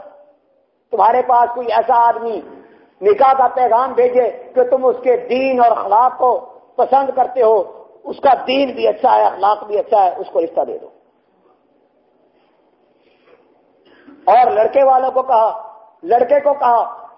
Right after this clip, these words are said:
کہ اپنے لیے رشتہ انتخاب کرنا ہے، تُلْكَ الْمَرْأَةُ لِأَرْبَعٍ،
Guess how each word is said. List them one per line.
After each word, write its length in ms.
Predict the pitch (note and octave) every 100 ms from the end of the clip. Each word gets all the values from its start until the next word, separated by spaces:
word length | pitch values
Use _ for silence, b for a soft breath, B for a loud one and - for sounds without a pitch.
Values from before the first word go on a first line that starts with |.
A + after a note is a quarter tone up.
| _ _
کہ 80 | -
اپنے 340 | B3 B3+ C4 C#4+
لیے 200 | C#4 C#4
رشتہ 300 | B3+ - D4
انتخاب 640 | C#4 C4 B3 - B3+ C4
کرنا 320 | D4 C4 C#4+
ہے، 280 | B3 D4 C#4+ - - - _ _ _ _
تُلْكَ 280 | C#4+ C#4+ C#4
الْمَرْأَةُ 640 | C4 C4 C4 C4 B3+ C4
لِأَرْبَعٍ، 560 | B3+ C4+ C4+ C#4+ D4 D4+